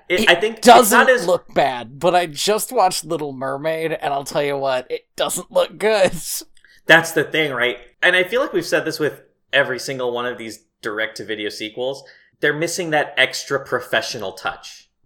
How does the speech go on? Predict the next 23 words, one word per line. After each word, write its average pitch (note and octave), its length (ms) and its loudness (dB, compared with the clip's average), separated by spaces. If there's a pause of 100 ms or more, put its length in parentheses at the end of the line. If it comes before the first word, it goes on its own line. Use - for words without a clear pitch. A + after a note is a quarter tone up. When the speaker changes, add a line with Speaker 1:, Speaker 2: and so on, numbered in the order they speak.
(340)
Speaker 2:
Yes, B3 460 -6
and A3 160 -4
I B3 100 -2
think B3 220 -10
that's A3 220 -2
actually F3 500 -8
not D#3+ 280 -6
true D#3 220 -12
for - 240 -12
all D#3+ 220 -2
of C#3+ 120 -8
them, C3 160 -6
but A#2+ 140 -12
certainly F#3 400 -8
the D#3 100 -8
ones C#3+ 260 -6
that D3 120 -16
sort C#3 220 -8
of A#2 120 -18
kicked - 360 -10
off B2 360 -6
the, A2 380 -12
um G#2+ 300 -8